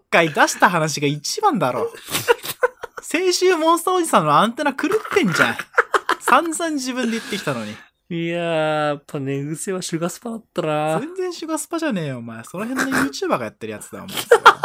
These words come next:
Speaker 1: 全然違えんだよ。
Speaker 2: いや、ありましたね。そういう思い出もね。
Speaker 1: あ、そうですか。
Speaker 2: うん。
Speaker 1: まあね、ちょっかい出しがちだよね。
Speaker 2: まあ、出しがちだよね。
Speaker 1: うん。僕もずーっとその、ね、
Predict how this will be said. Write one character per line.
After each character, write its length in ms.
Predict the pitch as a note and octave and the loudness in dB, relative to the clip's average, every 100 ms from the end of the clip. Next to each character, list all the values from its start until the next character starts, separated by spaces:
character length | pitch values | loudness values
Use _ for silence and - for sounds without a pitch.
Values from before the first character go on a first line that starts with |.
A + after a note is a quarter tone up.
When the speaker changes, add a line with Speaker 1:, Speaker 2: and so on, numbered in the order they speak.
| - - - - _ | -2 -2 -8 -14 _
Speaker 1:
全 140 | D#3+ B3+ | -12 -12
然 300 | D4+ C#4+ C4 | -12 -12 -8
違 20 | |
え 60 | B3 | -8
ん 100 | C#3+ | -8
だ 100 | - | -10
よ。 120 | - _ _ _ - - - - - - _ _ | -14 _ _ _ -20 -20 -20 -20 -20 -20 _ _
Speaker 2:
い 80 | A#2 | -10
や、 160 | A2+ A2+ | -8 -6
あ 60 | |
り 120 | A#2 | -6
ま 180 | A#2+ B2 | -2 -2
し 100 | A#2+ | -2
た 100 | A2 | -6
ね。 240 | G2+ E3 D#3+ | -2 0 0
そ 240 | - B2+ | 0 0
う 40 | B2 | 0
い 140 | B2 | 0
う 40 | A#2 | 0
思 320 | A2 A2 G#2+ | -2 -6 -6
い 40 | |
出 120 | G#2 | -6
も 120 | G2+ G#2 | -8 -6
ね。 140 | D#3+ | -6
Speaker 1:
あ、 200 | C3 C3 | -4 -6
そ 240 | A#2+ F#3+ D#3 | -4 -4 -2
う 40 | |
で 120 | B2+ | -4
す 140 | A2+ - | -10 -8
か。 240 | A2+ G2+ | -8 -6
Speaker 2:
う 40 | C3+ | -6
ん。 380 | C3+ A#2+ G#2 C#3 _ - - _ - | -6 -6 -8 -16 _ -20 -20 _ -12
Speaker 1:
ま 220 | B2+ A2+ | -8 -8
あ 40 | |
ね、 300 | A2 C#3+ F3 - | -6 -6 -6 -8
ち 80 | - | -10
ょ 40 | |
っ 60 | B3+ | -6
か 140 | - | -2
い 20 | B2 | -2
出 100 | A2+ | -2
し 160 | F3+ | -4
が 120 | F#3 | -4
ち 180 | G3 B3 | -4 -4
だ 80 | C4+ | -4
よ 140 | C4 | -4
ね。 580 | A#2 A#2+ D3+ E3+ F3+ F#3 - | -6 -6 -6 -6 -8 -12 -12
Speaker 2:
ま 120 | F#2+ | -10
あ、 40 | F#2+ | -8
出 160 | F#2+ | -8
し 140 | - G2 | -8 -8
が 120 | F#2+ | -8
ち 140 | G2+ | -8
だ 100 | F#2 | -8
よ 120 | F2 | -8
ね。 320 | F2 F2+ F2+ _ - | -8 -10 -12 _ -10
Speaker 1:
う 60 | |
ん。 600 | C#3 C#3+ C#3 C3 B2 A2+ A2+ | -6 -4 -4 -6 -8 -10 -12
僕 180 | - G3+ | -10 -4
も 260 | G#3+ G#3+ | -2 -2
ず 120 | E3+ G3 | -4 -6
ー 260 | G#3+ B3+ | -4 -4
っ 20 | |
と 180 | B3+ B3+ | -4 -8
そ 140 | B3 A#3+ | -4 -4
の、 400 | A#3+ A#3+ A#3 A3+ _ - | -4 -4 -6 -10 _ -10
ね、 240 | G3+ G#3+ | -6 -6